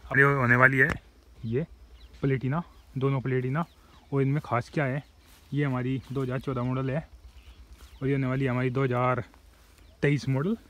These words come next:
ये तो हमने अभी ली थी delivery इसकी, जैसे कि आपको मैंने दिखाया था, आपने मेरी वीडियो देखी होगी delivery वाली। और friends, इसका मैं आपको एक छोटा सा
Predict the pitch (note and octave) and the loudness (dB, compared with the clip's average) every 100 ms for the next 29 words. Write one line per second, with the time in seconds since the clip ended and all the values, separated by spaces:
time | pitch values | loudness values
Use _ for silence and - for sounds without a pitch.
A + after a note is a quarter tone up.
0 | - - C3+ C3+ B2+ B2+ B2 B2+ C3 B2 | -20 -10 -4 -2 -2 -2 -2 -2 -2 -4
1 | C3 C3 C#3 D3 - F#3+ - - - C3+ | -4 -2 -2 -4 -4 -6 -6 -14 -8 -4
2 | C3 C#3 C3 C3+ C3 B2+ B2+ B2+ B2 C#3 | -2 -2 -4 -2 -2 -2 -2 -2 -2 -4
3 | C3+ C#3 C#3 C3 B2+ B2 C3 B2+ C3 D#3+ | -4 -4 -2 -2 -2 -2 -2 -2 0 -2
4 | - - _ _ _ - _ B2 C3 C#3 | -4 -12 _ _ _ -20 _ -4 0 0
5 | C#3 C#3 E3 - - _ - - - - | 2 0 -2 -6 -14 _ -20 -20 -20 -20
6 | - - C3 A#2+ B2 B2+ A#2+ - - - | -20 -8 -8 -4 -2 -2 -4 -10 -18 -14
7 | C#3+ C#3 C3 B2+ - C#3 - B2 A#2+ - | -10 -4 -4 -4 -4 -4 -4 -6 -6 -4